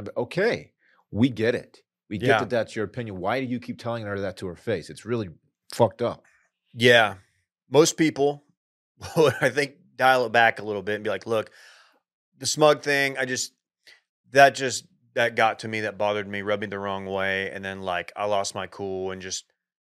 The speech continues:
Speaker 2: just threw that out at you, and I, I should not have used those words."
Speaker 1: Even
Speaker 2: But she did not do that.
Speaker 1: even on, like, their fifth conversation when they were trying to make up
Speaker 2: After they
Speaker 1: a-,
Speaker 2: hugged.
Speaker 1: and they, they, they were, like, getting along, and she goes, "Look, my opinion hasn't changed, but,"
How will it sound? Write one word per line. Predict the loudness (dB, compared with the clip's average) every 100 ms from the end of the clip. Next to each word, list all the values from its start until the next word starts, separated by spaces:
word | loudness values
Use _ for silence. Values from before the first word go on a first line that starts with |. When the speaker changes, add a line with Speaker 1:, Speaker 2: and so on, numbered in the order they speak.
| _ _
Speaker 2:
just | -16 -8
threw | -4 0
that | 0 0
out | 0 -2
at | -4 -8
you, | -14
and | -12
I, | -10 -8 -8
I | -8
should | -10 -10 -8
not | -10 -10
have | -14
used | -16
those | -16 -16
words." | -16 -16 -4
Speaker 1:
Even | 0 0 -2 -6
Speaker 2:
But | -6
she | -2 0
did | 2
not | 4 4 2
do | 0
that. | 0 -4 -4
Speaker 1:
even | -4 0 2
on, | 2
like, | -2
their | -2 -4
fifth | -4 -6 -6
conversation | -8 -6 -6 -2 -2 -2 -8
when | -10
they | -10
were |
trying | -6 -4 -4
to |
make | -6 -6 -2
up | -2 -4 _ _ _ _ _ -8 4
Speaker 2:
After | 6 6
they | 4
Speaker 1:
a-, |
Speaker 2:
hugged. | 4 4 6 4
Speaker 1:
and | 2
they, | 2
they, | 2 0
they | 0 0
were, | 2
like, | 2 -2 -4
getting | -4 -4
along, | -4 -4 -4
and | -6
she | -6
goes, | -6 -2
"Look, | -2 -2 -6 _ _ _
my | -4
opinion | -4 -6 -10 -6
hasn't | -6 -6 -6
changed, | -2 0 0 -2 -6 0
but," | 4 6 6 0